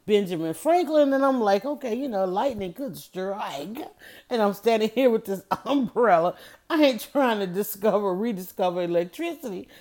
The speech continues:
so I best to go on and get back in, and we can just watch from the window. But I just realized how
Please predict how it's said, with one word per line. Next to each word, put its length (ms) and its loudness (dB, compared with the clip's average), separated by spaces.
so 160 -4
I 220 4
best 300 6
to 60 -2
go 220 4
on 80 0
and 80 -2
get 160 2
back 240 0
in, 200 0
and 160 2
we 120 4
can 180 -2
just 180 -4
watch 300 0
from 180 -4
the 80 -6
window. 440 -2
But 140 6
I 140 -2
just 240 -8
realized 720 -2
how 180 -12